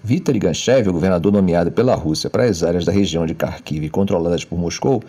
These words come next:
afirmou que as forças russas estão repelindo os mais recentes contra-ataques da Ucrânia em áreas próximas da Vovchansk, a cinco quilômetros da fronteira. Veja só o que ele disse.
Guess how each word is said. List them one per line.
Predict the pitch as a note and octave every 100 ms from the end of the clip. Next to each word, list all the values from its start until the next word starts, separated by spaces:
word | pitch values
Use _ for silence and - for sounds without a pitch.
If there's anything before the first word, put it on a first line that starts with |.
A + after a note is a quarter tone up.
| -
afirmou | C3 D3+ A#2+
que | C#3
as | D#3
forças | - C3 C3+ G#2
russas | G#2+ C3+
estão | D3 -
repelindo | D3+ E3+ - B2+ D#3
os | D3
mais | A#2+ E3
recentes | G3 F#3+ - D3+ D#3
contra-ataques | - D3 D3 A#2+ - A#2
da | -
Ucrânia | C3 A#2+ A#2 B2 F3+
em |
áreas | D3 E3 -
próximas | - G#2+ A2+ - A2 F2
da | F#2+ F#2 D#2+ F#2
Vovchansk, | G2 G#2+ - - A#2 A2+ -
a | D3
cinco | - F2+ -
quilômetros | - F#2+ G2+ F#2+
da | G2
fronteira. | C3 C3 - E2 A#2 - _
Veja | G2+ -
só | D3+
o |
que | D3
ele | D3+
disse. | A#2 F2 C#2 -